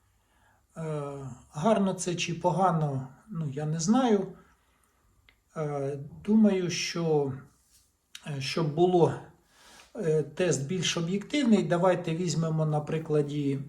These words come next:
касетку і запишемо на Sony.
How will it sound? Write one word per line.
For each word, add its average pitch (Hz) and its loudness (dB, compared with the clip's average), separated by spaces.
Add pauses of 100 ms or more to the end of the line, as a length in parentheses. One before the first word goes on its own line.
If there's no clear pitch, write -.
(720)
касетку 160 -2
і 175 0
запишемо 175 0 (100)
на 151 0
Sony. 165 2